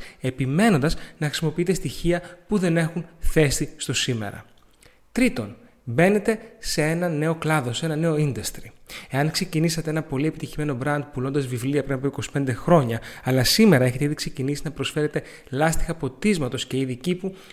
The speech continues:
το λογότυπο με το ανοιχτό βιβλίο και τα αρχικά σας δεν σας καλύπτει πλέον. Εάν οι ορίζοντές σας είναι τόσο πλατιοί ώστε να μπείτε σε ένα νέο κλάδο,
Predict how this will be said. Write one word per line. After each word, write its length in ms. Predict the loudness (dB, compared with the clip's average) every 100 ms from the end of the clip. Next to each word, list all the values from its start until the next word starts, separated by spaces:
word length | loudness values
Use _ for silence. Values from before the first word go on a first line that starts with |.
| -4
το 120 | 0
λογότυπο 640 | 2 2 4 2 0 -4 -4
με 160 | -4
το 120 | -6
ανοιχτό 340 | -8 -6 -2 0
βιβλίο 360 | 0 0 0
και 120 | 0 -4
τα 80 |
αρχικά 400 | -8 -8 -2 0
σας 160 | 0 -4 -10 -16
δεν 280 | -6 0 0
σας 120 | 0
καλύπτει 320 | -6 -6 -6 -8
πλέον. 400 | -6 -6 -8 -14 _ -20 0
Εάν 380 | 6 8 10 10
οι 80 | 8
ορίζοντές 400 | 8 6 6 4
σας 200 | 2 0
είναι 120 | 0
τόσο 300 | 0 0 0
πλατιοί 640 | 0 -2 -2 -2 0 0 -2
ώστε 260 | -6 -6
να 140 | -6 -4
μπείτε 300 | 2 2 0
σε 140 | -4
ένα 80 | -2
νέο 180 | -2 -2
κλάδο, 500 | -2 -2 -2 -4